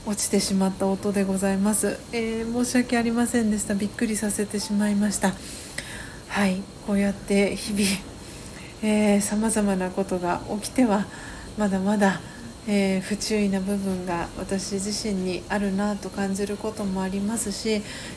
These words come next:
えー、昨日はですね、えー、瞑想コメンタリーの収録、えー、配信をしたいなと思って、えー、いたんですけれども、お布団に入って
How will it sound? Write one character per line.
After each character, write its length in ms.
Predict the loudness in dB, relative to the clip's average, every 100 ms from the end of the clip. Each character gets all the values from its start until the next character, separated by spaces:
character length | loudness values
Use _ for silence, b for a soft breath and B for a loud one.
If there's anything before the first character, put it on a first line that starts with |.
| -4
え 240 | 2 2
ー、 40 | 2
昨 280 | 0 0 0
日 300 | 0 -4 -6
は 180 | -6
で 100 | -6
す 140 | -6 -2
ね、 240 | 2 2 0 B B B B -2
え 480 | 0 2 2 0 -2
ー、 80 |
瞑 120 | 0 0
想 160 | 0 -4
コ 160 | -2
メ 160 | 0 0
ン 80 | 0
タ 140 | 0
リ 120 | 0
ー 40 | -2
の 160 | -4 -8 -14 -14 -14 -14 -14 -14 -4
収 280 | 0 2 2
録、 400 | 0 0 2 2 B B B -2
え 340 | 2 2 2
ー、 40 | 0
配 220 | -2 -2
信 320 | -2 -4 -4
を 60 | -4
し 120 | -2
た 140 | 0
い 100 | 0
な 200 | 2 0
と 240 | 0 -2 -2 B B -4
思 220 | 2 0
っ 20 |
て、 380 | 0 -2 -2 -2 -12 -2
え 360 | 0 2 2
ー、 20 | 0
い 40 |
た 380 | 0 2 2 0
ん 80 | -2 -12 -16 -16 -10 -2
で 120 | 0
す 140 | 0
け 120 | -2
れ 120 | -4 -4
ど 120 | -4
も、 340 | 0 0 0 B B B B B -8
お 40 | -6
布 180 | -4
団 200 | 0 2
に 160 | 2 0
入 220 | -2 0
っ 20 |
て 320 | -2 -2 -2